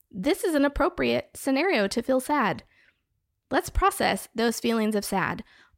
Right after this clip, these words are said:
Oftentimes, when we give our kids that space, they don't sit and wallow and, you know, move into a really dark space, although that is possible.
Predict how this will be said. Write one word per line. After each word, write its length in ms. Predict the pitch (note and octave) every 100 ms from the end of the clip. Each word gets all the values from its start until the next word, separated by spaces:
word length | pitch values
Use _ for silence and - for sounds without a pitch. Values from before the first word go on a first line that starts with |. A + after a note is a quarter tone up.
| _ -
Oftentimes, 920 | E4+ - A4 G4+ G#4 A4+ A4+ A4+ - _ _ _ _ _ _ -
when 140 | B3
we 140 | C4+ F#4+
give 200 | D#4+ F#4
our 120 | G#4+
kids 300 | G#4 C#4 C#4
that 220 | - -
space, 520 | - - G3+ C4+ - - _ _ _
they 260 | F3+ G#3+ E4
don't 320 | A4 G#4+ -
sit 500 | - - A3 A#3+ - _ _ -
and 320 | F#3 E3+ D#3+
wallow 800 | E3+ F#3 G#3 G3+ G3+ G3 F#3+ G3 -
and, 640 | E3 E3 E3 E3+ E3 - _ _
you 120 | F3+
know, 340 | E3 D#3+ D#3+ -
move 460 | F3+ F3+ F#3+ F#3+ -
into 800 | F3+ F#3 F#3 - F#3 F3 E3+ F3 -
a 100 | E3
really 460 | F#3 F#3 F3 F3+ - -
dark 400 | E3 E3+ - -
space, 600 | - - E3+ A#3+ - - - -
although 260 | F#3 F#3 F3 -
that 260 | - F3+ F3
is 240 | A3+ C#4+
possible. 680 | - A3 F3+ - D#3+ A#3+ -